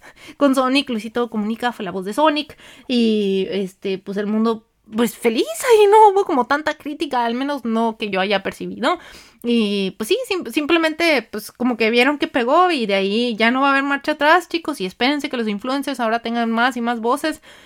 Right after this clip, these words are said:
este, y ahí hay algo que como que no están tomando mucho en cuenta y es que dicen, "Es que no tienen formación", y así, no,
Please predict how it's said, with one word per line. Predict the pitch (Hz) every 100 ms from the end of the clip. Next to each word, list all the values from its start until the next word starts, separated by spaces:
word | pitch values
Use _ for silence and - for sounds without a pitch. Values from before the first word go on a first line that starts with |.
| -
este, | - 208 214 - 208 202 - - -
y | - 233 233 226
ahí | 220 220
hay | 247 277
algo | 247 269 294
que | 262
como | 220 214
que | 226
no | 226
están | 226 277
tomando | 269 240
mucho | 247 247 269
en |
cuenta | 254 285 285
y | 294
es | 208
que | -
dicen, | 208 294
"Es | 339
que | -
no | 359
tienen | 359 330 302
formación", | 269 233 208 240 269 262
y | 233
así, | 277 254
no, | 233 277 330 339